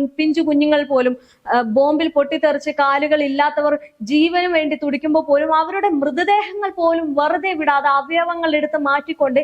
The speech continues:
ഇസ്രയേൽ സൈന്യം നടത്തുന്ന അതിക്രൂരമായിട്ടുള്ള ഒരു സംഭവം, മനുഷ്യനെ മരവിപ്പിക്കുന്ന രീതിയിലുള്ള കാര്യങ്ങളാണ് ചെയ്യുന്നത്. അതായത് മരിച്ചു കിടക്കുന്ന ഒരു ഡെഡ് ബോഡിയിൽ നിന്ന് അവശിഷ്ടങ്ങൾ മാന്തി എടുത്തോണ്ട് പോകുക, അത്രയും നീചമായിട്ടുള്ള പ്രവൃത്തിയാണ് ഈ ഇസ്രയേൽ ചെയ്തുകൊണ്ടിരിക്കുന്നത്.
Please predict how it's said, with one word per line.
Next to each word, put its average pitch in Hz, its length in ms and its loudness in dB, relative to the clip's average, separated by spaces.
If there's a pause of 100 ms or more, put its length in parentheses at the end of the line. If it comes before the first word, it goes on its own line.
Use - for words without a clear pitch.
(300)
ഇസ്രയേൽ 381 400 0
സൈന്യം 359 340 -2
നടത്തുന്ന 349 560 -2 (140)
അതിക്രൂരമായിട്ടുള്ള 370 1040 2
ഒരു 233 100 0
സംഭവം, 202 380 -4 (340)
മനുഷ്യനെ 392 600 2
മരവിപ്പിക്കുന്ന 359 760 0
രീതിയിലുള്ള 320 500 2
കാര്യങ്ങളാണ് 285 580 0
ചെയ്യുന്നത്. 208 420 -8 (260)
അതായത് 440 320 -2 (100)
മരിച്ചു 370 300 0
കിടക്കുന്ന 403 360 0
ഒരു 359 100 0
ഡെഡ് 277 360 0
ബോഡിയിൽ 370 360 0
നിന്ന് 320 220 0
അവശിഷ്ടങ്ങൾ 330 680 -6 (320)
മാന്തി 294 380 0
എടുത്തോണ്ട് 302 360 2
പോകുക, 226 500 -2 (220)
അത്രയും 403 300 2
നീചമായിട്ടുള്ള 320 680 2
പ്രവൃത്തിയാണ് 277 540 0
ഈ 269 200 -2
ഇസ്രയേൽ 277 340 0
ചെയ്തുകൊണ്ടിരിക്കുന്നത്. 208 680 -6